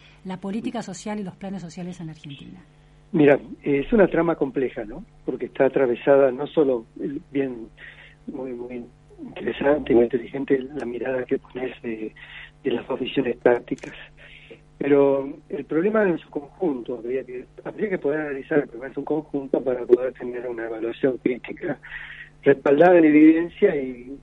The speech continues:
Speaker 2: y incluso en, en fines y objetivos, eh, comunes o, es, digamos, eficientes y eficaces para el desarrollo económico y social de la Argentina.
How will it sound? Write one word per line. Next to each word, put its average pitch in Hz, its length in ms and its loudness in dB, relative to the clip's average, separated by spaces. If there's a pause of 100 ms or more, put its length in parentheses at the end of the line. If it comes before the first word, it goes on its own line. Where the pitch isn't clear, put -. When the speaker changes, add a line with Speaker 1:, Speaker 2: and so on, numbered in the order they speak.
Speaker 2:
y - 340 -14
incluso 165 440 -4
en, 135 160 -4 (100)
en 120 280 -10
fines 147 360 -2 (100)
y - 40 -4
objetivos, 127 760 -6
eh, 120 260 -10
comunes 127 480 -4 (120)
o, 113 360 -12
es, 117 200 -8 (920)
digamos, 131 340 2
eficientes 180 680 2
y 120 60 -8
eficaces - 520 -4
para - 160 -8
el 113 60 -10
desarrollo 120 500 -8
económico 127 560 -10
y 120 40 -8
social - 380 -6
de 113 60 -6
la 110 80 -8
Argentina. 107 520 -4